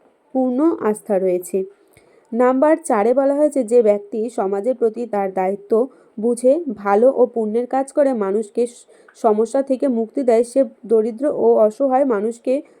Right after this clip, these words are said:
সাহায্য করে। নাম্বার পাঁচে বলা হয়েছে, নাম্বার পাঁচে বলা হয়েছে,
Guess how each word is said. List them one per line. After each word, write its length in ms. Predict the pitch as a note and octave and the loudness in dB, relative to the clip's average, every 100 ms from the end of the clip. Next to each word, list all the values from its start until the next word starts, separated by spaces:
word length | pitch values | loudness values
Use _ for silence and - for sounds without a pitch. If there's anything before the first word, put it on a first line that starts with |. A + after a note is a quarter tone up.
| _ | _
সাহায্য 480 | A#3+ G#3 G3 F#3+ | -4 -2 -4 -4
করে। 300 | G3 F#3 F#3 F#3 - _ _ | -4 -2 -4 -6 -14 _ _
নাম্বার 460 | A3+ A#3 A#3+ B3 D4 E4+ _ _ | -2 0 4 4 2 -2 _ _
পাঁচে 340 | A3+ G#3+ D4 | -2 0 0
বলা 240 | B3+ G#3+ A#3 | 2 4 4
হয়েছে, 420 | A3 G3+ A#3 D4+ E4+ - D#4+ D#4+ - _ _ _ _ _ _ _ - _ _ _ _ | 0 -2 -2 -2 -4 -20 -20 -20 -20 _ _ _ _ _ _ _ -20 _ _ _ _
নাম্বার 300 | A#3+ B3 C#4 | 0 2 2
পাঁচে 340 | C#4 G#3+ B3 | 2 0 2
বলা 240 | C#4 G#3+ A3 | 4 4 2
হয়েছে, 400 | A3 G3 G3 | 0 -4 -6